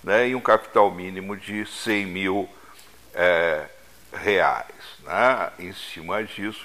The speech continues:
viriam, né, recolhidos sobre, né, os games, né, que foram feitos,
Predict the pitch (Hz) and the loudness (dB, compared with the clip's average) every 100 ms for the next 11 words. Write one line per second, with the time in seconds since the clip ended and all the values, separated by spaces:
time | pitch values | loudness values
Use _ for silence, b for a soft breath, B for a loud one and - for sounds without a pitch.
0 | - 117 104 98 104 B B B B - | -10 -8 -6 -8 -10 B B B B -10
1 | 87 107 104 95 104 - 95 87 110 127 | 0 4 4 2 0 0 -4 -4 0 0
2 | 82 85 - 101 90 95 87 73 - B | 0 -12 -4 -4 -2 -6 -6 -10 -16 B
3 | B B - 85 90 95 92 - 98 92 | B B -18 0 4 6 4 0 -10 -10
4 | 98 104 117 123 98 87 85 - 90 104 | -4 2 4 4 0 -6 -10 -12 -2 0
5 | 123 - 101 104 104 113 120 - | 0 -2 -2 -2 0 -2 -2 -12